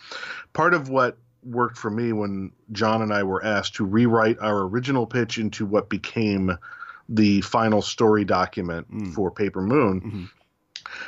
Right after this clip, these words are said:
Speaker 1: we were asked to tap into this story about Nog losing his leg and figure out why Nog is in the holosuite and what's he going through.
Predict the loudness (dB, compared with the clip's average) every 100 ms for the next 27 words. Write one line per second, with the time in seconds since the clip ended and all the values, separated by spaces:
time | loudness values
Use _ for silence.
0 | -12 2 6 6 4 2 -2 -6 0 0
1 | 0 -4 -4 -4 -2 -2 -2 -6 -8 -14
2 | -4 0 2 2 0 -2 -2 -2 -2 0
3 | 0 0 -2 -4 0 2 2 0 0 0
4 | 4 4 4 2 0 0 2 2 2 2
5 | 0 -4 -4 -4 0 2 2 2 0 0
6 | -2 -2 -4 -4 -4 0 2 2 -2 -2
7 | 0 0 -2